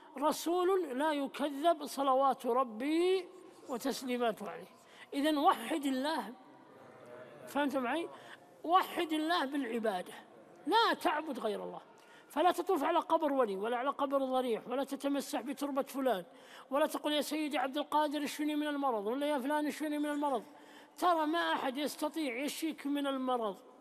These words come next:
ولا أحد يستطيع أن يقدم لك شيئاً إلا الله. "وإذا مرضت فهو يشفي". "أفرأيتم ما تمنون، أأنتم تخلقونه أم نحن الخالقون؟"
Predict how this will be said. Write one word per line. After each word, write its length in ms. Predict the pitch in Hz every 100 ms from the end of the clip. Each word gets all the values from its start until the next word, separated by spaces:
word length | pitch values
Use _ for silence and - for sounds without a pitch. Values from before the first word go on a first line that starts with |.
| 302
ولا 360 | 294 320 311
أحد 260 | 311 - 277
يستطيع 680 | 302 - 311 330 320 262 - - - - - 294
أن 180 | 349
يقدم 540 | 311 302 339 302 302 294
لك 320 | 311 269 285
شيئاً 340 | - 311 339
إلا 500 | 349 - 320 320 262
الله. 220 | 240 226 202
"وإذا 420 | 285 320 311 320
مرضت 420 | 311 330 330 -
فهو 680 | 320 277 330 294 330 381 392 - - - - - - -
يشفي". 680 | 262 254 - 240 214 196 190 - - - - - _ _ _ _ - - - - _ _ _ 302
"أفرأيتم 640 | 302 320 349 359 339 311
ما 240 | 311 349
تمنون، 560 | 339 320 320 320 294 247
أأنتم 640 | 277 339 359 311 - 285
تخلقونه 1080 | 269 320 320 339 339 359 349 349 339 403 403 - - - - - - - -
أم 220 | 302 285
نحن 220 | 294 254
الخالقون؟" 800 | 254 - 254 214 190 269 190 196